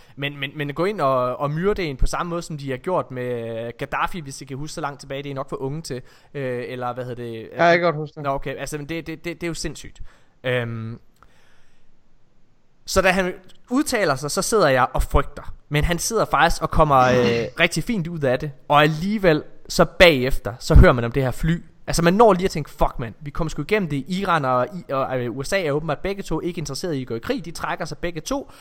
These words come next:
Speaker 1: Øh, og så, og så kommer... Øh, og så kommer nyheden om det her fly,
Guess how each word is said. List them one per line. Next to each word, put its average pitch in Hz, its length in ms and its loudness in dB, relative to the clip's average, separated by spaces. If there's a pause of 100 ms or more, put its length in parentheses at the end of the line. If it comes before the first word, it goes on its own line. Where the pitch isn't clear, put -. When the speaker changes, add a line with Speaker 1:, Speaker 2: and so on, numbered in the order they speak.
(320)
Speaker 1:
Øh, 139 640 4
og 151 140 2
så, 180 360 4
og 151 80 -4
så - 100 -2
kommer... 151 380 8
Øh, 113 280 -2 (1300)
og - 80 -4
så 185 100 2
kommer 165 260 6
nyheden 175 300 0
om 135 80 -4
det 151 100 -4
her 131 80 -4
fly, 190 240 -6